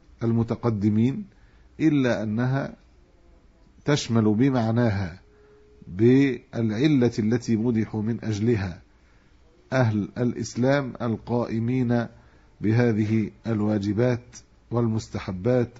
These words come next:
التي يحبها الله سبحانه وتعالى. فلا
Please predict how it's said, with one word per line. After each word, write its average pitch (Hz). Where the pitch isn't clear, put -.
التي 110
يحبها 110
الله 107
سبحانه 98
وتعالى. 78
فلا 131